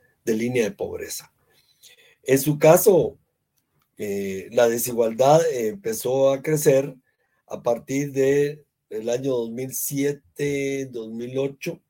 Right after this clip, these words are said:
¿verdad? Este, según indicadores de inec, del Banco Mundial, y vino en franco deterioro desde entonces. Eh, el problema se agudizó entre dos mil dieciséis y dos mil dieciocho, y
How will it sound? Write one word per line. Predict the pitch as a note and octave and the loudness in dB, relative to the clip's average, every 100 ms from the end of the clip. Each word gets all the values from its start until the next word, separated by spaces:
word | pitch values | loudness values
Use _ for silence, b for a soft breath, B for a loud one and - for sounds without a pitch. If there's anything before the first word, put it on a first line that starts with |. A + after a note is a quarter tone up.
| _ _ _ | _ _ _
¿verdad? | - G2+ A#2+ - _ _ _ _ _ _ | -14 -10 -10 -12 _ _ _ _ _ _
Este, | - G#3 - - - G2 G2 | -10 -8 -8 -12 -12 -12 -10
según | - G2+ C3 | -10 -6 -6
indicadores | C3 A2+ G#2+ A2 B2 B2+ | -6 -6 -4 -2 -2 -4
de | G#2+ | -8
inec, | G2+ G2 B2 | -8 -8 -8
del | B2+ G#2 | -8 -10
Banco | G#2+ G#2+ | -10 -12
Mundial, | B2+ B2+ A#2+ B2 C#3+ b b b b b b _ | -12 -8 -4 -4 -6 b b b b b b _
y | D#3 G3+ | -2 -2
vino | D3+ D3 F3 F#3 F3 | 0 2 4 4 4
en | C#3 | 2
franco | - D#3+ E3+ F3 E3+ | 2 6 6 6 0
deterioro | D#3 C#3 B2 C3+ D3 D3+ | 0 0 -2 0 2 2
desde | B2 A2+ | 0 -6
entonces. | G2 - G#2+ F#2+ - E2+ - - _ _ _ _ _ _ _ - | -8 -4 -4 -6 -16 -16 -18 -20 _ _ _ _ _ _ _ -6
Eh, | A2+ A#2 A2+ A2 A2 | -2 0 0 -2 -4
el | B2 B2 | -8 -2
problema | B2 C3 D3 E3 | 2 4 4 4
se | D#3 | 4
agudizó | C3+ B2+ B2 A#2 - D#3+ E3 F3+ G3 | 2 -2 -6 -8 0 8 10 10 6
entre | C#3+ B2 B2+ A#2+ | -2 -4 -4 -4
dos | A#2 A2+ | -4 -6
mil | C3+ D3 | -6 -2
dieciséis | D3+ D3 C#3 C3 D3 D#3 D#3 - | -2 -4 -4 0 2 2 -2 -10
y | A#2+ | -8
dos | A2 | -6
mil | A2 B2+ | -6 -10
dieciocho, | C#3 C#3+ C3+ D3+ C#3 - F#3 - _ _ _ _ _ _ _ _ _ _ | -8 -8 -4 -4 -4 -6 -10 -12 _ _ _ _ _ _ _ _ _ _
y | C3 F3 F3+ | -2 -2 -4